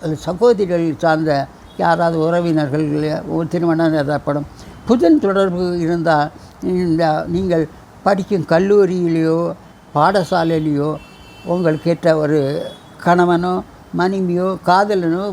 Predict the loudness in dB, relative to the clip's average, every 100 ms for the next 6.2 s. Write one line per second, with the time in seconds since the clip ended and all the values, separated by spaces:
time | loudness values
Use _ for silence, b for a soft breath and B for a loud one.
0 | -4 -4 -4 -6 -6 -4 -6 -2 -2 0
1 | 0 -2 -4 B B -2 2 4 6 4
2 | 2 0 0 2 2 2 2 4 4 0
3 | -8 -20 -20 -20 -2 2 2 4 4 4
4 | 2 0 0 -2 0 0 0 0 0 2
5 | 2 2 2 2 2 2 0 2 0 0
6 | 0